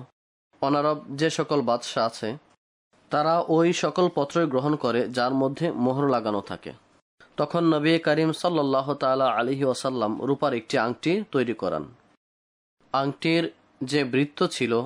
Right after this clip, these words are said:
অর্থাৎ আংটিতে দুটি জিনিস থাকে, প্রথমত হচ্ছে রিং, দ্বিতীয়ত হচ্ছে পাথর। আঙুলে ব্যবহারের জন্য এটা রিংয়ের ন্যায় তৈরি করা হয়, আর তাতে একটি পাথর থাকে।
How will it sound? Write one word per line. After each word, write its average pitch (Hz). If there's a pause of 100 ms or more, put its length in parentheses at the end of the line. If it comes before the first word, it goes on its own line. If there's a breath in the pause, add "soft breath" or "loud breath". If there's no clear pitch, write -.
(120)
অর্থাৎ 117 (920)
আংটিতে 143
দুটি 143
জিনিস 165
থাকে, 139
প্রথমত 151
হচ্ছে 139
রিং, 127 (160)
দ্বিতীয়ত 131
হচ্ছে 123
পাথর। 90 (800)
আঙুলে 165
ব্যবহারের 151
জন্য 156
এটা 127
রিংয়ের 127
ন্যায় 147
তৈরি 143
করা 120
হয়, 113
আর 120
তাতে 123
একটি 143
পাথর 107
থাকে। -